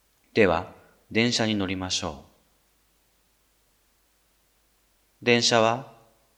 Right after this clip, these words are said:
あなたを連れて、少しずつスピードを上げていきます。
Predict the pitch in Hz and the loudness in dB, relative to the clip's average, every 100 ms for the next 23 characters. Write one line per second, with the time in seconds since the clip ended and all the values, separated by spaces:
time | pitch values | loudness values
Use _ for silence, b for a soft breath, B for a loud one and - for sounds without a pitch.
0 | _ 110 123 - 92 82 - 87 - 82 | _ -4 -2 -2 -2 -4 -10 -12 -14 -18
1 | 82 _ _ _ _ _ _ _ _ _ | -20 _ _ _ _ _ _ _ _ _
2 | _ _ _ _ _ _ _ _ _ _ | _ _ _ _ _ _ _ _ _ _
3 | - - 156 151 143 - - - - - | -8 -4 -2 -4 -8 -8 -12 -12 -10 -4
4 | 110 107 104 120 139 95 85 - 113 113 | -2 0 0 -2 -6 -10 -10 -8 -8 -8
5 | - - 82 - - - | -10 -16 -16 -14 -14 -16